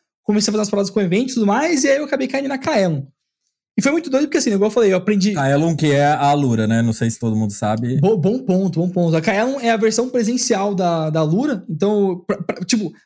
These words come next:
Speaker 1: todos os professores da Kaelon, pra mim, eram super ídolos. Tipo, o Sérgio Lopes, eu aprendi um bilhão de coisas com ele, o Natan, o Marco,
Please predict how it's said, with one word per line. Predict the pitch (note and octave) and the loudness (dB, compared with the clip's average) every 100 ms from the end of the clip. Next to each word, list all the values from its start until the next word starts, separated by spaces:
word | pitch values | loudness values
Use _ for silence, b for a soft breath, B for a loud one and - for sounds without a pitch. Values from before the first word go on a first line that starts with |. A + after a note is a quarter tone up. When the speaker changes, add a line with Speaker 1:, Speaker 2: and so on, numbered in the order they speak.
| - | -2
Speaker 1:
todos | C4 | 0
os | C#4+ | 0
professores | C#4+ C4+ A#3+ | 2 2 2
da | A#3+ | 2
Kaelon, | A#3 G#3 A#3 | 0 0 0
pra | A3+ | 0
mim, | A3 | 0
eram | B3 | 2
super | - B3 B3+ | 2 0 2
ídolos. | G#3 E3+ C#3+ | 2 2 -2
Tipo, | F3 | -2
o | F3+ | 0
Sérgio | G#3 G#3 | 2 2
Lopes, | F#3 F#3 A3 | 2 0 -2
eu | - | -2
aprendi | F#3 G3 F3 | 0 0 2
um | F#3 | 2
bilhão | G#3 G#3 G3+ | 2 2 2
de | F#3+ | 0
coisas | - F3+ F3 | 0 0 0
com | E3 | 0
ele, | F3+ F#3 | 0 0
o | |
Natan, | F3 - - E3+ | -4 -4 0 2
o | G3+ F3 | 2 2
Marco, | E3 D#3+ G3 G3+ - C#3 | 0 0 0 -2 -4 -6